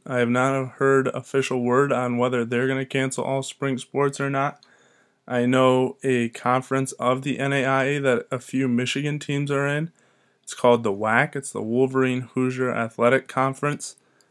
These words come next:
There's some, uh, smaller colleges here in Michigan that are a part of that,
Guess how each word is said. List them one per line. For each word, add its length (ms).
There's 220
some, 520
uh, 400
smaller 680
colleges 680
here 280
in 300
Michigan 480
that 120
are 120
a 40
part 280
of 100
that, 320